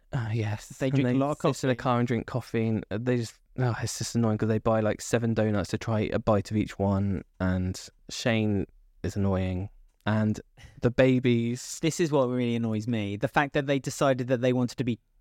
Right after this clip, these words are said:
Speaker 2: parents.
Speaker 1: Mm.
Speaker 2: It, it almost, seemingly almost out of nowhere, they were just like,
Speaker 1: And just
Speaker 2: "Let's
Speaker 1: bought
Speaker 2: have
Speaker 1: stuff.
Speaker 2: babies."
Speaker 1: And then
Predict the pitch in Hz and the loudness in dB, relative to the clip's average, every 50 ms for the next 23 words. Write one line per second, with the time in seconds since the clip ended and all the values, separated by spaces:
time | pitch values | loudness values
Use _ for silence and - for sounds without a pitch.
0 | - 143 - - 139 123 113 107 101 101 101 107 - - - 117 135 - 226 233 | -20 -16 -6 -2 0 0 0 0 -2 -2 -4 -6 -6 -6 -4 -2 2 2 2 2
1 | 214 247 247 117 - 254 240 226 233 226 - - 262 269 277 277 254 220 208 202 | 0 -2 -4 -2 2 4 4 4 4 0 -2 0 2 2 4 4 4 4 4 2
2 | 190 180 180 165 - 185 165 151 147 156 156 147 147 139 123 107 92 98 98 104 | 2 2 0 0 2 0 0 0 0 0 0 0 0 0 0 -2 -2 -2 -4 -2
3 | 123 131 123 123 120 127 - 131 120 123 - 127 131 131 120 147 147 131 123 131 | 0 0 0 0 0 -2 -2 -2 -2 0 0 0 0 0 0 0 2 2 2 2
4 | 127 - 139 127 110 95 95 101 92 - - - 135 131 123 123 123 95 95 131 | 0 0 0 0 2 2 2 0 -2 -6 -4 -2 0 0 0 0 -2 -4 -8 -10